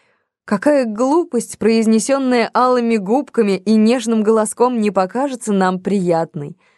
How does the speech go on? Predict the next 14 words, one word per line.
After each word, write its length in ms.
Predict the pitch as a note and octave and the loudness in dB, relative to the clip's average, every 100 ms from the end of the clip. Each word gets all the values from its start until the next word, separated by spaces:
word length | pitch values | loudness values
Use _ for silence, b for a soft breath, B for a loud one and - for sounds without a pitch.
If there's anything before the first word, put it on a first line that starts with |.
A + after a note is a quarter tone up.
| _ _ _ _ _ _ _ _ G3 | _ _ _ _ _ _ _ _ -2
И 80 | |
вот 300 | G#3+ D#4 A3 | 0 0 0
дамы 380 | F#3+ A3 C4 B3+ | 2 2 2 -2
с 100 | - | -4
присущим 600 | G3 G3 A#3 B3 - G#3+ | -4 -6 -2 -4 0 0
им 100 | G3+ | 0
чувством 440 | F#3+ A#3+ A#3 G3+ F#3+ | 0 -2 -2 -4 -4
справедливости 760 | - F#3+ E3+ F#3+ D#4+ D4 - | 0 2 2 2 0 0 0
решают: 580 | A#3+ A3+ - F#3+ F3 - b b | 0 0 0 0 0 -4 b b
раз 240 | F3+ F#3 E3+ | -2 0 0
женщина 480 | E3 F#3 F3+ F3 E3+ | -4 -4 -2 -2 0
красива, 480 | F#3+ F#3+ E4+ E4 D4+ b b | 0 2 0 0 -4 b b
значит 500 | G3+ G#3+ A3+ A3+ F#3+ | 0 0 0 -2 -4
глупа. 540 | F#3 F#3+ F3+ D3+ C#3 | 0 -2 -2 -6 -8